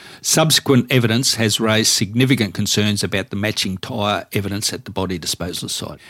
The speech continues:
and subsequent evidence has raised significant concerns about the maggot in the boot. That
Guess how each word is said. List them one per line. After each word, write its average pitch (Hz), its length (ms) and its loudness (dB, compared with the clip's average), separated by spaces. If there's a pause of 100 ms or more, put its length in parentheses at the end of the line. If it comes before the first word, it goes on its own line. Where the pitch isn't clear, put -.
(160)
and 107 160 0
subsequent 123 520 2
evidence 110 340 0
has 101 240 -2
raised 110 240 2
significant 120 800 2
concerns 101 520 0
about 95 260 -4
the 92 60 -6
maggot 95 320 -4
in 87 120 -8
the 78 80 -12
boot. 92 260 -4 (240)
That 156 260 0